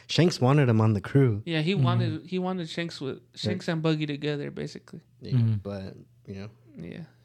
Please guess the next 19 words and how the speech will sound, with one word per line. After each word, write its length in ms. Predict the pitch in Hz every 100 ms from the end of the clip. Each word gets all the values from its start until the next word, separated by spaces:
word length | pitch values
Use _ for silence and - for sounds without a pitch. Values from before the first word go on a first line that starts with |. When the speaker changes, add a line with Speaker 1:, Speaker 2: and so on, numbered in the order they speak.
| _ _ _ _ _ _ _ _ _ _ _ _
Speaker 2:
Or 100 | 160
what? 160 | 156 202
It, 140 | -
I 120 | 190 208
don't 200 | 156 147
know, 180 | 147
man. 300 | 143 135 135 131
Speaker 3:
Yeah, 160 | 117
Speaker 2:
Fuck, 200 | 117 127
Speaker 3:
there's 320 | 160 - -
Speaker 2:
bro. 80 | -
Speaker 3:
just 180 | 139 -
so 160 | 135 131
many. 280 | 123 117
Speaker 2:
There's 120 | 113 107
so 160 | 185
much 220 | 170 151
shit, 400 | - - 160 147
bro. 280 | 151 147 135